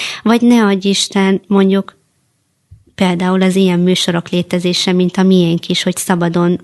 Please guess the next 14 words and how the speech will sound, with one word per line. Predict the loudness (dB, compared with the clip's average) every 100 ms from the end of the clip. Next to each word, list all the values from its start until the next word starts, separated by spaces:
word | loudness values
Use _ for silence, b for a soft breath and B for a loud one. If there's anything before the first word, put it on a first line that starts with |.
| -6
próbálunk | -4 -2 -2 -2 -2
Szandival | -4 -2 -2 -2 -2 -2
feldolgozni, | -2 -4 -2 -2 -2 -4 -4 -2 -4 -4 B -2
például | -2 0 -2
ilyen | 0 0 -2 -4
témákat | -2 0 0 -4 -8 -6
is, | -2 -2 -4 B B B B B
és | 0 0 2
mondjuk | 0 0 0
tényleg | 0 0 0 -2
hall | 0 0 0
egy | -2 -2
olyan | -2 0 -2
gondolatot, | 0 0 0 -2 -4 -4 -4 -4 -6